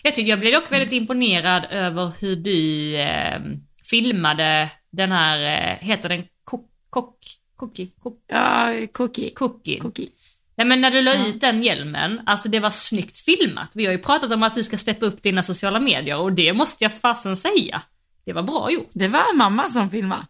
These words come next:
Speaker 1: Ja.
Speaker 2: Var det fint?
Speaker 1: Med iPhone bara så, rätt upp och ner.
Speaker 2: Ja.
Speaker 1: Jättefint.
Speaker 2: iPhone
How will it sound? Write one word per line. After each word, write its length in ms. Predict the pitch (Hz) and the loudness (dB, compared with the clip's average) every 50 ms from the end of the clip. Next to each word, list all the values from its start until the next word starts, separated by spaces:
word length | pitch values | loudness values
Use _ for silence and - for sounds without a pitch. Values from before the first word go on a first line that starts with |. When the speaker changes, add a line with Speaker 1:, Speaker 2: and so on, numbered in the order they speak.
| _ _ _ _ | _ _ _ _
Speaker 1:
Ja. 140 | - 311 392 | 0 2 4
Speaker 2:
Var 120 | - 233 285 | 4 2 2
det 200 | 622 640 - 311 | 0 -2 -6 -6
fint? 260 | - - - - - | -6 -6 -10 -10 -4
Speaker 1:
Med 280 | 254 320 320 349 359 247 | -2 0 2 2 2 0
iPhone 260 | 185 - 185 175 165 | 0 -2 -4 -4 -4
bara 240 | - 180 180 196 214 | -4 -2 -2 -2 -2
så, 200 | - 240 175 160 | -2 -4 -4 -4
rätt 260 | 165 208 226 226 - | -4 -6 -8 -8 -8
upp 120 | 220 220 | -10 -8
och 60 | 202 | -8
ner. 180 | 185 170 160 151 - _ _ _ _ _ _ _ | -8 -8 -8 -10 -14 _ _ _ _ _ _ _
Speaker 2:
Ja. 300 | - 208 208 214 254 - - - | -4 -2 0 0 -2 -2 -6 -10
Speaker 1:
Jättefint. 580 | 180 180 196 262 269 - - - 220 247 247 247 | -4 -2 0 0 -2 -2 -4 0 0 2 2 0
Speaker 2:
iPhone 540 | 247 247 226 220 214 208 202 202 196 196 | -2 -4 -2 -2 -2 -2 -2 -2 -4 -6